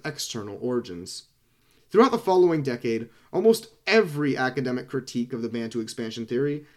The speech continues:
simply tweaked certain elements of the theory, rather than actively challenging any of its core tenets. Every once in a while, for example,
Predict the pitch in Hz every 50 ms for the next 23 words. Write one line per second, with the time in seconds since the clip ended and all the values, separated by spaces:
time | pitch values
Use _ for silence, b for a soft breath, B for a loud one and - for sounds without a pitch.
0 | B B - - - 214 220 220 214 220 220 220 214 220 - - - - - 262
1 | 277 240 - - - - - 156 - - 143 139 156 165 160 147 135 127 120 -
2 | 123 107 113 117 113 - 120 107 101 98 98 110 120 b b b b b b 131
3 | 143 139 139 147 147 139 143 135 135 127 139 131 131 135 143 127 123 123 117 113
4 | - 147 127 123 120 113 110 110 110 107 101 101 104 107 104 110 - - 104 104
5 | 98 - - - - 117 107 104 - - 147 123 120 107 85 - - - - -
6 | _ _ _ _ _ _ b b b b b b b 240 233 269 277 262 202 208
7 | 196 190 - 185 175 165 156 147 139 131 131 127 127 127 120 - - 131 120 113
8 | 113 113 117 107 104 101 - 110 107 113 131